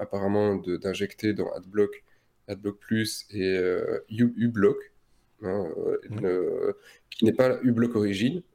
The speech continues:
Speaker 1: bien, c'est uBlock, c'est deux choses différentes. Euh, et donc, il y a moyen d'injecter une, une règle dans, dans AdBlock pour aller faire de, euh,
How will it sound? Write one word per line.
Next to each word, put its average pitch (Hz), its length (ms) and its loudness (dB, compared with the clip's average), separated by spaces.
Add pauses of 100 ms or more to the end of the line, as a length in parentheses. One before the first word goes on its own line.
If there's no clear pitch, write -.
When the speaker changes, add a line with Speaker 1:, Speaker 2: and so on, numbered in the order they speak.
(120)
Speaker 1:
bien, 95 140 2
c'est - 240 -6
uBlock, 107 360 0
c'est - 160 -8
deux 104 160 0
choses 101 460 -2
différentes. 98 500 -6 (680)
Euh, 104 540 4
et 87 60 0
donc, 110 220 0
il - 40 2
y - 20 6
a 98 40 4
moyen 110 220 4
d'injecter 113 760 0 (240)
une, 98 220 2
une 104 160 0
règle 107 420 2
dans, 110 520 2
dans 107 200 0 (100)
AdBlock 104 500 0
pour 135 340 -2 (600)
aller 123 400 4
faire 123 380 0
de, 104 180 -4
euh, 98 520 0